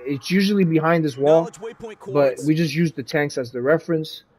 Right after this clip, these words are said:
Speaker 1: Um, so if they're spawning on this side, you just say they're spawning tanks. All of this is still part of tanks.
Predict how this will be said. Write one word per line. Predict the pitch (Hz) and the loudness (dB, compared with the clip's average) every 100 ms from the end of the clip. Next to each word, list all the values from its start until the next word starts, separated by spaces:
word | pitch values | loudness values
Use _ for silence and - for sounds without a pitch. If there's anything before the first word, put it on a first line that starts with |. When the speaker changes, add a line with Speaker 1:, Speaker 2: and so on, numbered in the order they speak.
| _ _ _ | _ _ _
Speaker 1:
Um, | 127 127 120 117 | -6 -4 -4 -6
so | 123 | -6
if | 117 | -2
they're | 135 | -4
spawning | - - 151 151 | -4 0 0 0
on | 135 | -2
this | 139 | -2
side, | 156 139 | 0 0
you | 131 | 0
just | 131 | -6
say | 135 | -6
they're | 127 | -6
spawning | 120 - 127 120 | -8 -10 -10 -2
tanks. | 180 185 185 - - _ _ _ _ | 2 2 0 -8 -20 _ _ _ _
All | 139 151 160 | 2 6 8
of | 160 | 6
this | 160 156 | 4 -4
is | 147 | -6
still | - 147 - _ | -2 -4 -4 _
part | 151 | -2
of | 135 | -2
tanks. | - 175 170 165 - | 0 0 0 -4 -16